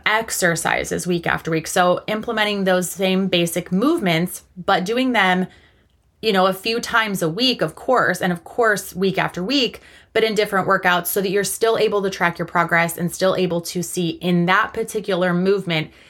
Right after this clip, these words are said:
in my squats at week after week, am I feeling better? Is my form getting better? Am I lifting more?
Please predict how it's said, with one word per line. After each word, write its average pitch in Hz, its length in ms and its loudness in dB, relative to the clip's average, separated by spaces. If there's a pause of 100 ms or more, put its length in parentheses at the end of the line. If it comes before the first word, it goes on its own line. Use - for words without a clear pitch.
(180)
in 233 220 2
my 240 160 4
squats 196 800 0
at 180 240 0
week 196 200 0
after 180 300 0
week, 175 260 -2
am 185 200 2
I 180 160 4
feeling 175 420 0
better? 165 340 0
Is 175 160 -4
my 180 120 2
form 185 360 0
getting 170 240 -2
better? 165 440 -2
Am 175 160 2
I 170 80 4
lifting 175 480 0
more? 165 520 0